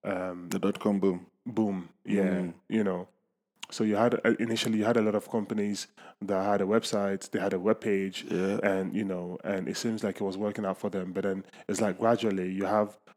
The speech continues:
Speaker 1: um, turbulences that comes along
Speaker 2: Yeah.
Speaker 1: and kind of, like, weeds out,
Speaker 2: Mm.
Speaker 1: you know, the companies that, um, that are not strong, that are not stable.
Speaker 2: Mm-hmm.
Speaker 1: And, and then you, we are left with the Amazons and,
Speaker 2: The
Speaker 1: um,
Speaker 2: giants.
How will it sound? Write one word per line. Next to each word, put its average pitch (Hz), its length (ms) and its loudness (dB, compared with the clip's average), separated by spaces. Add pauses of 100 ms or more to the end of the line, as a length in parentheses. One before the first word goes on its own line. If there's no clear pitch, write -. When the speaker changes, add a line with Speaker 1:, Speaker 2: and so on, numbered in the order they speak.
(220)
Speaker 1:
um, 95 280 -2
turbulences 101 720 2
that 95 160 -2
comes 98 200 0
along 95 420 0
Speaker 2:
Yeah. 87 420 2
Speaker 1:
and 95 160 -2
kind 117 140 4
of, 101 100 0
like, 95 240 -2
weeds 107 440 4
out, 98 580 0
Speaker 2:
Mm. 95 400 2
Speaker 1:
you 110 100 2
know, 92 320 -4 (140)
the 95 260 2
companies 104 600 -4 (160)
that, 92 300 -4
um, 92 200 -2
that 98 140 2
are 90 100 2
not 98 200 -6
strong, 95 360 -2
that 98 140 0
are 87 160 -2
not 98 240 -4
stable. 90 520 -2 (120)
Speaker 2:
Mm-hmm. 90 260 -2 (200)
Speaker 1:
And, 101 240 2 (200)
and 104 140 0
then 101 280 0
you, 104 300 -2
we 107 140 0
are 98 80 4
left 104 360 6
with 101 180 2
the 104 140 2
Amazons 101 680 0
and, 92 420 -4 (440)
Speaker 2:
The 95 140 0
Speaker 1:
um, 95 40 2
Speaker 2:
giants. 95 600 4